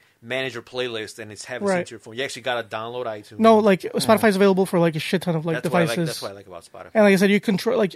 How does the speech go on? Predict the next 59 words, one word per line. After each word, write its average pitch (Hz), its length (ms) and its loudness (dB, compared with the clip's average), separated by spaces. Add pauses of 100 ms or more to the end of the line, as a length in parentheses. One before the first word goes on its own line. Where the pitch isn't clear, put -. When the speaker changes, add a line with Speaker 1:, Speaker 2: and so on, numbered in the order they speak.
Speaker 2:
like 196 140 0
I - 20 0
said, 202 140 -2
I - 20 2
was 175 80 0
playing 240 180 4
on 233 60 4
my 196 80 4
computer 190 320 -2
the 233 120 -6
other 247 100 -8
day, 269 180 -4
and 180 220 -2
it - 20 -12
came 196 160 0
up 196 140 -2
on 175 60 -4
my 170 100 -4
phone. 214 80 -4
I'm 180 80 -4
like, 160 100 -6
"What 202 100 -12
the 160 60 -10
fuck?" 202 240 -4
And 175 80 -8
I 170 120 -4
hit 170 140 -8
pause, 196 360 0
and 175 60 -8
then 165 60 -4
pause 170 220 -4
it 175 80 -6
on 180 60 -6
the 170 80 -8
computer, 190 360 -8 (320)
and 190 120 0
you - 20 -2
can 175 140 0
switch 190 200 -2
between 190 220 -4
the 175 80 -2
phone 185 160 -4
and 175 80 -4
the 165 60 -8
computer, 190 400 -8
like, 170 260 -10
to 170 80 -10
play 175 180 -6
it 175 60 -6
on 170 80 -6
either 170 160 -6
or. 180 180 -10 (600)
So - 100 -16
it's - 80 -14
kinda 190 160 -6
cool. 180 200 -2 (480)
I 185 100 -2
enjoyed 175 220 -2
it. 185 100 -10